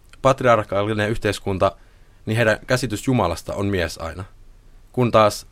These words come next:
enemmän feminiinisyyttä kunnosta-, ku-, äh, kunnioittavissa yhteiskunnissa, niin jumaluus ymmärretään, ymmärretään feminiiniseksi. Niin tässä on mielenkiintoista, että kaikki yhteiskunnat, jotka on ollut tällaisia patriarkaalisia yhteiskuntia, jotka on palvelunut-, palvoneet miehistä jumaluutta,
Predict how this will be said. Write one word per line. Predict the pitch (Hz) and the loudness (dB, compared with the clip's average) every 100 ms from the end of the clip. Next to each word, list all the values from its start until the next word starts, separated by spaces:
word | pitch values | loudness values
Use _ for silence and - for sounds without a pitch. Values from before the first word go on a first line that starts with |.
| - - - | -20 -20 -10
enemmän | 107 120 113 | -2 0 0
feminiinisyyttä | 104 123 113 104 98 104 98 | 0 0 0 -2 -4 -8 -8
kunnosta-, | 98 98 - - | -6 -6 -8 -8
ku-, | 117 98 | -4 2
äh, | 101 98 | 2 2
kunnioittavissa | 120 104 95 92 - 92 | 0 -2 -4 -8 -8 -8
yhteiskunnissa, | 98 92 95 101 95 - 95 | -8 -8 -8 -6 -6 -6 -6
niin | 95 - - - - - | -4 -6 -14 -20 -20 -6
jumaluus | 117 113 98 92 | -2 0 0 -2
ymmärretään, | 104 95 95 98 90 - - | -2 -4 -2 -2 -4 -8 -8
ymmärretään | 110 104 92 98 | -2 0 0 -2
feminiiniseksi. | 95 113 90 80 80 - - - - - - - | -2 -2 -2 -6 -12 -14 -16 -18 -18 -20 -20 -8
Niin | 123 123 - | -4 -4 -2
tässä | 151 - | -2 2
on | 165 | 4
mielenkiintoista, | 202 175 131 123 117 120 | 6 4 2 0 0 0
että | 117 131 - - - - | 2 2 2 -2 -20 -2
kaikki | - 180 196 139 | 4 4 4 -2
yhteiskunnat, | 143 110 104 110 104 98 | -2 -4 -4 -4 -4 -4
jotka | 107 - 120 | -6 -2 -2
on | 110 | 0
ollut | 117 104 | -2 -2
tällaisia | 107 101 107 101 - | -2 -2 0 -2 -2
patriarkaalisia | - 117 127 120 107 - 101 101 98 | -2 0 4 4 4 2 0 0 -2
yhteiskuntia, | 104 - 95 - 95 90 95 95 - | -4 -2 -4 -4 -6 -2 -4 -6 -8
jotka | 107 - | -6 -2
on | 101 | 0
palvelunut-, | 110 107 98 95 - - - - | 2 2 2 -2 -2 -4 -4 0
palvoneet | 120 107 101 92 | 0 2 0 -2
miehistä | 143 143 104 101 | 2 4 4 2
jumaluutta, | 107 110 90 90 - | 2 2 0 -2 -2